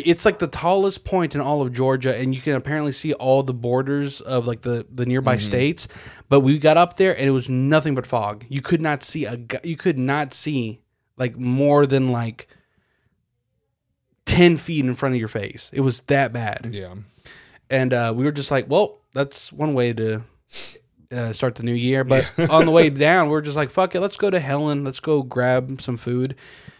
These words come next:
Speaker 1: And my wife was like, "I hadn't actually have never eaten in Helen. I've been to Helen a thousand times, but we always just go for, like, barbecues and stuff. We
Speaker 2: Yeah.
Speaker 1: never
Speaker 2: Well,
Speaker 1: actually"
Speaker 2: I mean,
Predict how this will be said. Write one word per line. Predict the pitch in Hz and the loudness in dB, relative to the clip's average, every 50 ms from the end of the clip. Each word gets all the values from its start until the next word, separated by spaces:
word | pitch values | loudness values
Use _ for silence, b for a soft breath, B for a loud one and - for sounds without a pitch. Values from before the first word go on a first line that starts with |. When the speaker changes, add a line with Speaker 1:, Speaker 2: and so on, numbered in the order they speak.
| B B B B _ | B B B B _
Speaker 1:
And | - 135 131 135 | -2 0 2 2
my | 139 135 | 2 2
wife | 143 151 147 | 2 2 0
was | 160 147 | 0 -2
like, | 151 143 139 | -2 -2 0
"I | - 160 | 0 -2
hadn't | 196 220 - | -2 -2 -2
actually | 226 214 220 220 - 240 220 | -2 -2 -2 -2 -6 -6 -4
have | 185 147 | -4 -2
never | 151 170 170 156 139 - | -2 -2 -2 -2 -4 -4
eaten | - 120 143 147 131 123 113 107 - - | -6 -8 -8 -6 -6 -6 -6 -8 -8 -6
in | 127 135 139 | -4 -4 -4
Helen. | 127 120 123 139 139 113 107 | -2 -4 -4 -4 -4 -4 -4
I've | 117 123 120 | -6 -4 -4
been | 156 175 | -2 -2
to | 175 170 | -2 -2
Helen | 156 165 156 139 | -2 -2 -4 -4
a | 127 | -2
thousand | - 135 135 143 135 135 | -2 -2 -2 -2 -2 -4
times, | 120 135 139 135 117 | -4 -4 -4 -4 -4
but | 117 117 | -4 -2
we | 127 139 | 2 2
always | 143 143 139 127 | 2 2 0 -2
just | - 131 120 - | -4 -6 -6 -2
go | - 127 123 123 120 | 0 2 2 2 0
for, | 117 - - 123 | -4 -6 -6 -6
like, | 113 110 110 110 | -6 -6 -8 -6
barbecues | 120 123 127 139 139 131 - - 120 110 110 | -2 -2 0 0 -2 -4 -8 -8 -8 -8 -8
and | - 110 | -12 -14
stuff. | - - - 107 107 101 | -12 -10 -8 -8 -8 -8
We | 98 | -8
Speaker 2:
Yeah. | 123 120 | -6 -4
Speaker 1:
never | 123 120 123 | -2 0 2
Speaker 2:
Well, | 127 135 | 0 0
Speaker 1:
actually" | - - - - - _ _ _ _ _ _ | 0 -4 -10 -12 -14 _ _ _ _ _ _
Speaker 2:
I | 127 123 | 0 0
mean, | 127 123 120 113 107 107 | 2 2 2 0 -2 -4